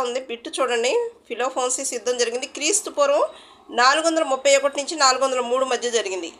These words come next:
అంటే ఐదవ శతాబ్దంలో అనమాట. ఏథెన్స్‌లో హాస్య కవి, ఏథెన్స్‌లో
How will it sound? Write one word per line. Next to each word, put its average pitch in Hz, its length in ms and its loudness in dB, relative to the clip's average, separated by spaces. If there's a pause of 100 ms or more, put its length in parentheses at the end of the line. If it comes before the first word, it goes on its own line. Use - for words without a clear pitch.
(360)
అంటే 285 160 -2 (120)
ఐదవ 277 280 2
శతాబ్దంలో 233 480 0
అనమాట. 170 220 -4 (840)
ఏథెన్స్‌లో 339 520 2 (200)
హాస్య 294 440 2
కవి, 233 240 0 (1400)
ఏథెన్స్‌లో 294 440 2